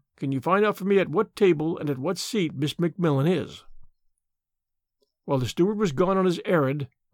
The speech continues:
Mister Blair proceeded. "I will become acquainted with her. McMillan is a good Scotch name, and Blair is another. On that as a basis, I think we can speedily form an acquaintance.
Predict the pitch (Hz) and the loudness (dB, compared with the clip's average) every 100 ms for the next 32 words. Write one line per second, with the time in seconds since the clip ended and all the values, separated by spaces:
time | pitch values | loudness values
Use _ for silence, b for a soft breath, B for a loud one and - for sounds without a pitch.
0 | - 160 214 123 156 160 160 - 190 135 | -8 -4 -2 2 2 2 -2 -4 -4 -6
1 | 92 - _ _ _ _ _ _ _ _ | -12 -20 _ _ _ _ _ _ _ _
2 | b b b b 156 214 247 240 254 226 | b b b b 2 4 4 4 4 4
3 | 208 220 180 147 135 90 - - - - | 4 4 4 2 2 -2 -10 -16 -20 -20
4 | _ _ _ - 120 156 233 226 160 156 | _ _ _ -8 -2 0 2 2 0 -2
5 | 220 - - 202 208 170 202 165 113 104 | -2 -4 -4 -4 -2 0 0 0 -4 -8
6 | 110 120 190 196 175 196 170 107 - _ | -6 0 2 2 0 0 -2 -6 -14 _
7 | - - - - - - - - 113 165 | -20 -20 -20 -20 -20 -18 -12 -8 -2 -2
8 | 240 226 220 190 127 101 135 156 170 185 | 2 4 4 4 0 -6 -2 0 0 -2
9 | 165 - - 254 233 208 190 190 175 156 | -2 -4 -4 -2 -2 -2 0 2 2 2
10 | 202 196 - - - | 0 0 -4 -14 -20